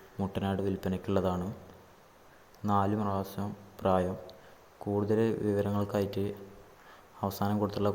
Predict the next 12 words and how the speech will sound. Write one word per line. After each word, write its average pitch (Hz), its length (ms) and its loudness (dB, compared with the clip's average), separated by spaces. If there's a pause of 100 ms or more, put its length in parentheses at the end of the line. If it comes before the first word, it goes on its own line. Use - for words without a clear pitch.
കോൺടാക്റ്റ് 95 400 0
നമ്പറിൽ 95 340 0 (140)
കോൺടാക്റ്റ് 190 380 -2
ചെയ്യുക. - 200 -2 (1500)
അപ്പോൾ 104 280 -2
അടിപൊളി 101 440 0
നല്ല 101 220 0
ക്വാളിറ്റി 101 400 2
ഉള്ള 98 180 2
ജെമിനി 95 240 2
അപ്പിയാരി 98 300 2
മുട്ടനാടാണ്. 92 540 -4